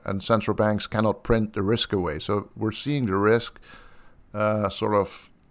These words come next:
coming back in a concentrated way in, in Bitcoin. That's how I, how I see it.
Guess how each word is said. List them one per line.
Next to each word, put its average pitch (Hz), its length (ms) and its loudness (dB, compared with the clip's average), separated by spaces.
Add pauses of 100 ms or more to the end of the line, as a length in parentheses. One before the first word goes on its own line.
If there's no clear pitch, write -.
(540)
coming 110 300 -2
back 113 300 4
in 104 80 0
a 101 40 0
concentrated 117 760 2
way 107 220 4
in, 104 340 -6
in 104 160 -4
Bitcoin. 101 500 2
That's 110 160 0
how 104 200 4 (240)
I, 104 40 -4
how 101 140 8
I 117 160 8
see 101 240 -2
it. 90 180 -2